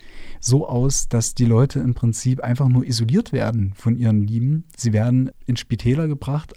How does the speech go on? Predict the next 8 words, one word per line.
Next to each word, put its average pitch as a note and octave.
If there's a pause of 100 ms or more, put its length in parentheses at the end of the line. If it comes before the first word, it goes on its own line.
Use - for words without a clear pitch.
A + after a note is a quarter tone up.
absolute C3
Ruhe, C3+
keine B2
Bücher, D3
keine C#3
Außenwelt, C#3+
keine A#2
Nachrichten, C3